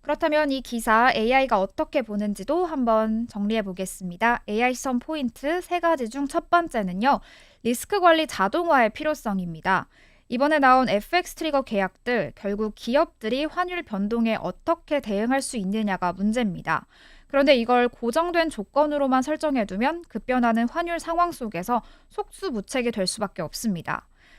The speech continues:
이럴 때 에이아이는 이런 데이터를 실시간으로 분석해서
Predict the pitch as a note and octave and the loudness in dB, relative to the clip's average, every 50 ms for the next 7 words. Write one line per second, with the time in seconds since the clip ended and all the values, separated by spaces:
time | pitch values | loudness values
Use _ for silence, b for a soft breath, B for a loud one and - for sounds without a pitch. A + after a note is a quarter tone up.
0 | b b b b - A#3 B3+ B3+ B3 - - D4 D4+ - - G3+ G3+ A3 B3+ B3+ | b b b b -4 0 0 0 0 2 2 2 2 4 2 0 2 4 4 4
1 | A3+ G#3 G#3 C4 D4 C4 G3 - - _ - A3 A3 A3 A3 A3 G#3+ G#3+ G#3 A3+ | 4 4 2 2 2 2 0 -2 -6 _ -6 -4 -2 0 0 0 0 -2 -2 -2
2 | D4 D4+ - D#4 C#4+ B3+ B3+ B3 B3 - - F#4+ F4+ - - F#4 - - D4 C#4 | -2 -2 -2 0 0 2 2 0 0 -2 -2 -4 -6 -4 -8 -4 -2 0 0 0
3 | C4 C4 A3+ - G3+ G3+ G#3 A#3+ A#3 - - F3+ F3+ A3 A#3+ G#3+ | -2 -4 -4 -4 -4 -4 -2 -4 -6 -4 -6 -6 -2 0 0 0